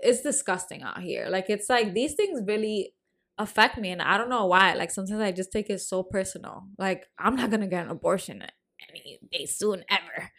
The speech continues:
But to me, I'm like, how could y'all, how could y'all do that? Like, how could y'all do that to women? Like, it's like, I've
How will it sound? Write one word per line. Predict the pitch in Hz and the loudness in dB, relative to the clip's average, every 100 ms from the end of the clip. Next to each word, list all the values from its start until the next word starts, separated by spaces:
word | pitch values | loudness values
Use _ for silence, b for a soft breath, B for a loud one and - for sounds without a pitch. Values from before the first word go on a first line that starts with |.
| B B B - | B B B 8
But | 254 | 10
to | 311 262 | 10 10
me, | 311 | 10
I'm | 330 311 | 8 10
like, | 294 208 - | 8 6 4
how | 226 | 4
could | - 262 | 4 4
y'all, | 262 233 - | 4 4 2
how | 214 262 | 2 2
could | 262 | 4
y'all | 240 196 | 2 4
do | 254 | 4
that? | 214 - - | 4 2 2
Like, | 190 190 | 2 4
how | 214 | 4
could | 214 226 | 4 4
y'all | 214 | 4
do | 185 220 | 6 6
that | 190 180 | 6 2
to | 185 | 2
women? | 185 214 175 170 | 4 4 0 -4
Like, | 175 - | -6 -4
it's | 180 | 0
like, | 214 196 185 - b b b b _ _ _ _ _ _ _ _ _ _ - - | 4 4 4 -2 b b b b _ _ _ _ _ _ _ _ _ _ -6 6
I've | 208 233 | 10 8